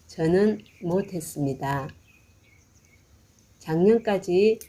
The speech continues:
전문 농부님이 농사를 지어서 거름기가 많을 것 같아 올해는 거름 사용을 줄여보려고 합니다.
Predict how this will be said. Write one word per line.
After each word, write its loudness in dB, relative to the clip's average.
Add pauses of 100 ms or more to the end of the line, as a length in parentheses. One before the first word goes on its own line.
(180)
전문 2
농부님이 -2
농사를 0 (100)
지어서 -2 (1000)
거름기가 0 (100)
많을 0
것 -6
같아 -4 (1000)
올해는 2 (140)
거름 2
사용을 0 (180)
줄여보려고 0 (100)
합니다. -4